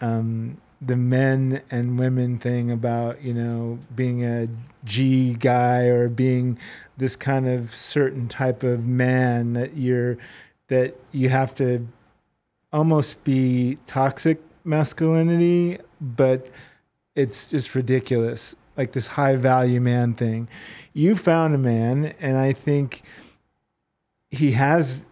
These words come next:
high values, and I, I kinda wanna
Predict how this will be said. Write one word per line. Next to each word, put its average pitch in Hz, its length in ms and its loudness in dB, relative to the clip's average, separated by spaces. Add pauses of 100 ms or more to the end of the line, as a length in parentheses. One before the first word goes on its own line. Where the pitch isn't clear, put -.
(140)
high 123 220 0
values, 120 560 0
and 139 100 2
I, 139 220 0
I 147 100 0
kinda 185 320 0
wanna 160 520 0